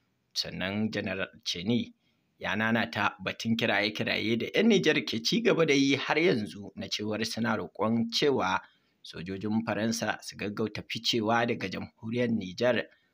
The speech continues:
ba tare da ɓata lokaci ko wani sulhu ba, don a yanzu ma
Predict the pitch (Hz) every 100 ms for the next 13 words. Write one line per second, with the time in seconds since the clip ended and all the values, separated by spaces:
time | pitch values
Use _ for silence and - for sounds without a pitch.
0 | _ - - 80 90 110 107 101 113 117
1 | 113 123 120 113 - 123 - 123 127 127
2 | 123 117 _ - - 139 139 123 110 85
3 | 92 - _ _ _ - 104 - 107 92
4 | 92 - 90 95 92